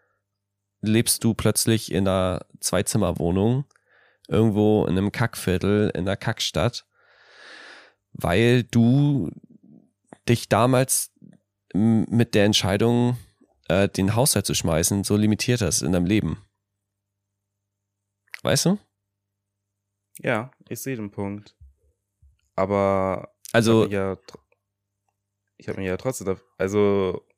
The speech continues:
Speaker 2: ich muss mich ja nicht von ihr trennen, aber ich hab mich ja dazu entschieden, dass ich mich von ihr trenne. Dementsprechend gehe ich auch das Risiko ein, beziehungsweise gehe ich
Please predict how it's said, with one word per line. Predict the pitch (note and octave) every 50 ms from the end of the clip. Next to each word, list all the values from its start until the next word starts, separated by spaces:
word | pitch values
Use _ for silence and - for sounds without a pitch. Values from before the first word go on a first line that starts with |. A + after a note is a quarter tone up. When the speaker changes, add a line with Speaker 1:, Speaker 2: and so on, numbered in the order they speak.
| _ _ _ _ _ _ _ _ _ _ _ _ _ _ _ _ _
Speaker 2:
ich | - G2+
muss | F2+ G#2 C#3+ -
mich | G3+ B2+
ja | G#2+ F#2+
nicht | F#2+ F#2+ - -
von | - G2+ F#2+ F#2+
ihr | F#2+ F#2+
trennen, | - G2+ G2+ G2 -
aber | - F#2 G2+ G2 F#2+ F#2 - - - -
ich | F2 - A#2
hab | -
mich | - C#3
ja | A2 G2
dazu | F#2 F#2+ - - G#2+ G#2 G2
entschieden, | - G2+ G2 - G#2 F#2+ G2
dass | G2 - -
ich | G2+
mich | G2+ F#2+
von | - G#2 G2+
ihr | G2 F#2
trenne. | - - G2+ G2 F#2+
Dementsprechend | F#2 G2 G2 F#2+ - - G2 G2 G2
gehe | G2 G2
ich | F#2+ - - _ _
auch | - F#2 F#2
das | - G2+ F#2 - -
Risiko | G#2 F#2 G2+ G2+ - - G2
ein, | - G#2 A2 A#2 C3+ - _ _ _ _ _ _ _
beziehungsweise | - F2 - - G#2 G2 G2 F#2+ F#2 F#2 F2+
gehe | F2+ G2 G2 G2
ich | F#2+ - - _